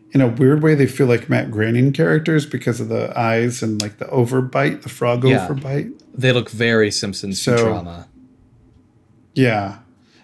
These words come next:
Speaker 1: At least the frogs. Anne doesn't so much, but the frogs, I feel like they're, like, and they're, they're, um, edited by, uh, Rough Draft. So,
Speaker 2: Oh.
Speaker 1: like,
Speaker 2: That would
Speaker 1: oh,
Speaker 2: make
Speaker 1: they're
Speaker 2: sense.
Speaker 1: <laughs> I'm like, "Oh, okay."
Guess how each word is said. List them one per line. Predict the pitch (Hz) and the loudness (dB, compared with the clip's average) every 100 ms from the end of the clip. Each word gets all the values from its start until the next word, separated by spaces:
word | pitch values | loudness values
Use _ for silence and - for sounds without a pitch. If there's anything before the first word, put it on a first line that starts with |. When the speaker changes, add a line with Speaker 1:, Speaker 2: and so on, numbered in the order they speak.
| - | 0
Speaker 1:
At | 151 | 4
least | 190 190 | 4 2
the | |
frogs. | 156 156 110 107 - | 0 2 2 0 -2
Anne | 156 180 156 | 0 2 4
doesn't | 123 107 107 | 2 0 -6
so | - 123 | -2 -2
much, | 110 101 101 - | 0 -4 -8 -6
but | 117 - 143 139 _ | -6 -6 -12 -16 _
the | 135 | -8
frogs, | - 190 139 120 123 | 0 4 4 2 0
I | 123 | 0
feel | 123 131 120 | 0 0 0
like | 110 107 - | 0 -6 -8
they're, | 113 104 - _ _ _ _ _ _ _ _ _ - _ | -8 -8 -14 _ _ _ _ _ _ _ _ _ -20 _
like, | 123 - - - - _ _ - | -12 -12 -18 -20 -20 _ _ -2
and | 160 143 | 2 4
they're, | 147 - | 4 2
they're, | 180 151 147 - | 2 4 4 0
um, | 151 131 - | 2 2 2
edited | 151 143 131 | 2 4 4
by, | 123 120 120 | 4 4 4
uh, | - 123 | 2 -2
Rough | 120 131 127 | 0 0 -2
Draft. | - 143 110 - - _ _ | 0 0 0 -6 -20 _ _
So, | - - 127 113 | -12 -4 -2 0
Speaker 2:
Oh. | - - _ _ _ _ _ _ _ _ - | 0 -2 _ _ _ _ _ _ _ _ -8
Speaker 1:
like, | 143 | -2
Speaker 2:
That | 131 110 | 0 2
would | |
Speaker 1:
oh, | 151 | 2
Speaker 2:
make | 113 | 2
Speaker 1:
they're | 139 | 0
Speaker 2:
sense. | 107 - - - - | -2 -8 -20 -20 -18
Speaker 1:
<laughs> | - - | -6 2
I'm | |
like, | 175 139 233 | 2 2 -2
"Oh, | 220 - | -4 -2
okay." | 147 196 113 98 | -2 -2 -2 -4